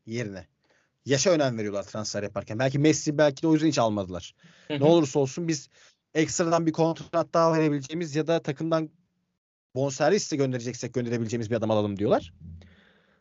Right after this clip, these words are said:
Speaker 1: Maddi açıdan hani diğer bu para saçan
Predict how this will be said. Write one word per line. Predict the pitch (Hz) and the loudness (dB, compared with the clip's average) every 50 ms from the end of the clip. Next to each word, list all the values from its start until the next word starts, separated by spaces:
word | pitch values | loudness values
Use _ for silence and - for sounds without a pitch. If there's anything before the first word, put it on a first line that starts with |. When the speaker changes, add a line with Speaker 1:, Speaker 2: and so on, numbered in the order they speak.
| _ _ _ _ _ _ _ _ _ _ _ - | _ _ _ _ _ _ _ _ _ _ _ -2
Speaker 1:
Maddi | 127 123 127 143 139 127 - 175 | 2 4 6 6 4 4 2 2
açıdan | 160 - - - - 165 170 | 2 0 -4 -12 -8 -4 -2
hani | 165 165 165 160 160 160 156 156 - _ _ _ - | -2 0 0 0 0 0 -2 -4 -6 _ _ _ -4
diğer | - - 156 160 156 - - - - - - _ | 0 2 4 4 2 0 -4 -12 -14 -16 -16 _
bu | - 131 135 139 139 139 135 | -4 0 0 0 0 -2 0
para | - 139 147 156 | 2 2 4 4
saçan | 151 - 147 - 160 147 139 143 | 2 0 0 0 0 0 0 -2